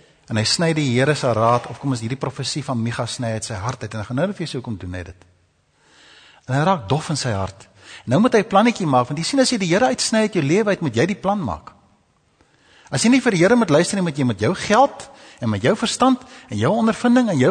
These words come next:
geleenthede, moet jy nou 'n plan maak, en jy gaan dit nou self regmaak. Soos 'n man wat jarelang vir die Here gedien het, vir my die ander dag sê,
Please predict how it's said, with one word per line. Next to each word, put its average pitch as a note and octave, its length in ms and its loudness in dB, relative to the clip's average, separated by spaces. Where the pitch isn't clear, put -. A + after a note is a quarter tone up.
geleenthede, F3+ 440 2
moet C3+ 120 2
jy A2+ 100 2
nou E3 140 2
'n D#3 60 -8
plan F#3 220 2
maak, D3+ 200 2
en C#3+ 80 -4
jy B2 60 -2
gaan A#2+ 100 -6
dit A#2 100 -8
nou G2+ 120 -6
self A3 460 2
regmaak. D3 480 4
Soos C3+ 180 -6
'n D3+ 60 0
man F3 180 4
wat B2+ 240 -2
jarelang G3 440 4
vir F3+ 100 0
die C#3+ 80 0
Here C#3+ 160 4
gedien C#3+ 240 -2
het, C#3 120 -2
vir D3 80 -6
my C3+ 80 0
die C3+ 60 0
ander C#3 140 0
dag C3 160 0
sê, C#3 280 -4